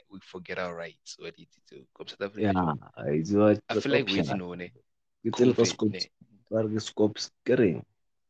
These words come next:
Speaker 2: Scopes ke teng donor, feel so, I don't know.
Speaker 1: What did you do? <laughs>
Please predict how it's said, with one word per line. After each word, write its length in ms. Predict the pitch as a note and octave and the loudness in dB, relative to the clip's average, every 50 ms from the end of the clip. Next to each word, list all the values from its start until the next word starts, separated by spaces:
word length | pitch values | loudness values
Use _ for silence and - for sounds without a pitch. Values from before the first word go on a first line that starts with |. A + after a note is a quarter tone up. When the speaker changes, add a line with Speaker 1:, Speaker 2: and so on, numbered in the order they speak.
| _ _ _ _ _ _ _ _ _ _ _ _ _ _ _ _ _ | _ _ _ _ _ _ _ _ _ _ _ _ _ _ _ _ _
Speaker 2:
Scopes 380 | - - - B2 A#2 - - - | -14 2 2 2 2 2 -6 -6
ke 100 | - G#2+ - | -6 -2 4
teng 240 | G2+ A2 G#2 G2 F2+ | 4 6 6 6 4
donor, 500 | E2 E2+ E2+ F2 F#2 F2 D#2 C#2 B1+ B1+ _ _ _ | 4 2 2 4 2 2 0 -2 -4 -10 _ _ _
feel 320 | _ D2 C#2 C2+ C2+ D2 C#2 _ | _ -10 -10 -10 -10 -10 -14 _
so, 240 | - - D2 C2+ C#2 | -16 -14 -10 -8 -6
I 140 | D#2 D#2+ D#2+ | -6 -8 -8
don't 140 | - F#2+ E2 | -8 -8 -6
know. 160 | E2 E2 D#2 | -4 -4 -2
Speaker 1:
What 180 | D#2 F2 G#2 G2+ | -2 -2 -2 0
did 240 | - - F#2 F2+ F2 | 0 0 0 0 -2
you 100 | F2 E2+ | -4 -4
do? 160 | - A#2 A2+ A2 | 0 0 0 2
<laughs> 120 | - - | 2 0